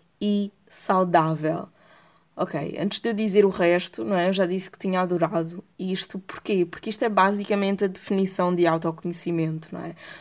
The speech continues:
Nós toma-, nós tomarmos, ahm, decisões e fazermos escolhas conscientes em relação a um estilo saudável, mas ok, eles também falam aqui no estado ideal. E quem é que dita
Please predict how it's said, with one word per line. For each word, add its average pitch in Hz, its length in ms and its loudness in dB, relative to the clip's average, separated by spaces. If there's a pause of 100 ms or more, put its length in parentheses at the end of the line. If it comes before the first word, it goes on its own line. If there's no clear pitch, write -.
Nós 185 140 0
toma-, 175 420 0
nós 175 280 -2
tomarmos, 170 680 0 (340)
ahm, 160 920 2 (360)
decisões 180 800 2
e 202 60 -2
fazermos 180 480 0
escolhas 185 680 2
conscientes 190 800 0
em 190 100 4
relação 185 680 2 (340)
a 180 60 0
um 196 60 2
estilo 208 360 -2
saudável, 214 1040 4
mas 202 360 0
ok, 180 680 4 (280)
eles 190 300 2
também 202 300 2
falam 208 640 2 (320)
aqui 214 320 -2
no 220 120 4
estado 202 580 2
ideal. 190 640 2
E 170 80 4
quem 190 240 0
é 208 80 0
que 202 140 -8
dita 180 600 0